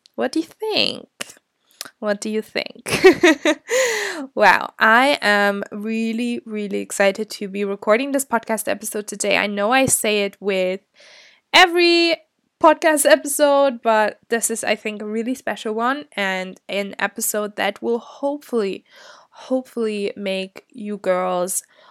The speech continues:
all feel a bit better in case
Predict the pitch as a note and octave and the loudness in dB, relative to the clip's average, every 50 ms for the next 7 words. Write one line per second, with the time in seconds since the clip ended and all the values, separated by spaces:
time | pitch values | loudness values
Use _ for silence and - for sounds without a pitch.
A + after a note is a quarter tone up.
0 | - _ _ - A3+ A#3+ C4+ C4+ - - B3 A#3+ A#3 A3+ G#3 A3 G#3 - - F3+ | -20 _ _ 0 2 2 2 0 0 -2 0 0 0 0 0 -4 -6 -2 0 0
1 | F#3 G3 G3 G3 G3 G3 - - _ _ - G3+ G3+ G3 - - - G#3 F3+ F3 | 2 4 4 4 2 0 -2 -4 _ _ -12 -10 -10 -10 -10 -6 -2 0 0 2
2 | F3+ F#3+ G3+ - - | 2 0 0 -2 -4